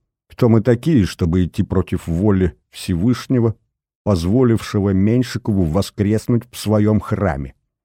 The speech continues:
Вы хотите потом перед ним оправдываться? Подняв глаза к небу, поинтересовался Джон Саймон, перекрестившись. «Тем более, что совсем не обязательно, что вы перед ним предстанете.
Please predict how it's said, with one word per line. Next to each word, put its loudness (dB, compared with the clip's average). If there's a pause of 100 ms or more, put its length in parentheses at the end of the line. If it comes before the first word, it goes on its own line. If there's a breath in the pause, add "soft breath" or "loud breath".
(240)
Вы 4
хотите 0
потом 0
перед 0
ним 2
оправдываться? -4 (440)
Подняв 0
глаза 0 (260)
к -12
небу, 4 (340 loud breath)
поинтересовался 0
Джон 0
Саймон, 0
перекрестившись. -2 (520)
«Тем 0
более, 4
что -2
совсем 2
не 6
обязательно, 4
что -2
вы 2
перед 0
ним 4
предстанете. -2